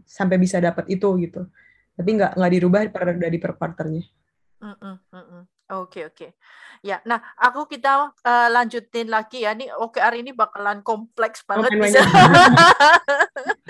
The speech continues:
Speaker 2: Tapi it's a good thing, like, uh, we have started to think about that. Di, em,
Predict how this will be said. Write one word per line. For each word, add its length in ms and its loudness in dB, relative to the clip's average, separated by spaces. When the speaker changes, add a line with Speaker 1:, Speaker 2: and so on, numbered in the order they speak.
Speaker 2:
Tapi 320 2
it's 220 -6
a 80 -4
good 340 -6
thing, 320 -4
like, 240 2
uh, 80 -2
we 480 -10
have 240 -2
started 460 -2
to 100 -10
think 240 -12
about 320 -4
that. 140 -12
Di, 240 -16
em, 640 0